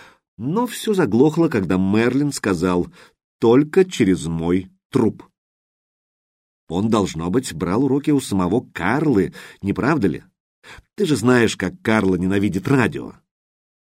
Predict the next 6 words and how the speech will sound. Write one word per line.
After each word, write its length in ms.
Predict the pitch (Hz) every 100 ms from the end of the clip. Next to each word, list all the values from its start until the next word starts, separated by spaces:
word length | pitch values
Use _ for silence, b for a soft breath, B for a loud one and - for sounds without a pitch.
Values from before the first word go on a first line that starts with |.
| _ _ _ _
Самая 640 | - - 185 165 170 165 -
замечательная 920 | - 131 135 131 240 208 139 95 90
вещь 360 | 95 110 95 -
во 100 | 82
всем 260 | - 104 139
этом — 400 | 175 165 151